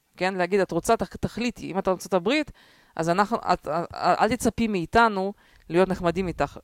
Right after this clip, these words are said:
אה, סין ו-, סין ורוסיה. רוסיה זה כל מיני דוגמאות עכשיו שהם כאילו עושים שיתוף פעולה עם הפלסטינאים, ועושים שיתוף פעולה עם ה-, אתה יודע, עם כל מיני מדינות, עם איראן וכל מיני כאלה, וסוריה וכל מיני דברים כאלה, וסין,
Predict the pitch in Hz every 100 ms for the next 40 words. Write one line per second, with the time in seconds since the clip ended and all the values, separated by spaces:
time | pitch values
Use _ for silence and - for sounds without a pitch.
0 | - - 151 131 151 - 196 185 160 165
1 | 156 151 139 - - 175 156 143 - -
2 | - - - - 220 262 214 185 208 190
3 | 170 175 185 190 185 156 170 156 175 180
4 | 165 151 160 160 - - 156 156 147 143
5 | - 247 311 302 277 262 247 147 151 143
6 | 151 - 156 151 151 147 147 165 151 165
7 | 160 151 156 156 151 165 214 240 180 170
8 | 160 - 156 196 320 _ - - - 156
9 | - 190 180 151 156 151 139 143 240 302
10 | 185 165 - - - 302